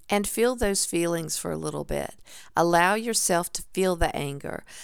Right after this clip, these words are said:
Allow yourself to feel the disappointment, the sadness, the anxiety, the dread, the, the feelings of unsafety.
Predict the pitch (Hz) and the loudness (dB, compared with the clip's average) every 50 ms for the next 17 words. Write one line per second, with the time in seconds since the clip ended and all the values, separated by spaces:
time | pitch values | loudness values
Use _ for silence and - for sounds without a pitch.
0 | - - - - 170 170 165 160 160 170 180 185 185 - - 170 165 - - 139 | -8 -2 0 2 4 4 6 6 6 4 2 0 0 0 0 0 0 -2 -6 -10
1 | - - 175 165 156 160 151 - - 156 151 - - - - - - 156 160 160 | -6 -2 0 0 0 0 -4 -4 -4 -4 -2 -2 -2 -4 -6 -4 -2 -2 -2 -2
2 | - 143 143 147 - - - - 147 - - - - 160 156 156 160 156 156 151 | -4 -6 -8 -8 -10 -12 -10 -4 0 2 4 4 4 4 4 2 2 0 -2 -4
3 | 139 - - - 147 147 147 147 147 147 143 135 135 156 147 151 160 175 190 180 | -4 -4 -4 -2 0 0 0 0 -2 -2 -2 -2 0 0 0 2 2 2 2 2
4 | 160 147 135 - - - - - - - - - - - - - - 156 151 143 | 0 0 -2 -4 -6 -8 -10 -12 -18 -20 -18 -18 -18 -18 -18 -6 -2 -2 -2 0
5 | - 151 147 151 160 180 196 175 147 139 139 139 143 - - - - - - - | 0 2 4 6 6 6 6 6 4 2 0 -4 -8 -8 -10 -18 -20 -20 -20 -20
6 | - - - - - - - 165 156 143 120 110 - - - - 151 165 151 - | -20 -20 -20 -20 -6 2 4 6 6 6 6 2 0 -4 -8 -6 -6 -6 -6 -4
7 | - - 185 190 190 190 185 185 180 175 170 - - - - 165 156 143 - - | 0 2 4 6 6 6 6 4 4 4 4 4 4 4 4 4 4 2 0 0
8 | - 165 170 165 160 - - 151 151 175 202 - - - 147 139 123 117 - | 2 2 2 4 4 2 4 4 4 2 2 -2 -4 -4 -4 -4 -4 -6 -10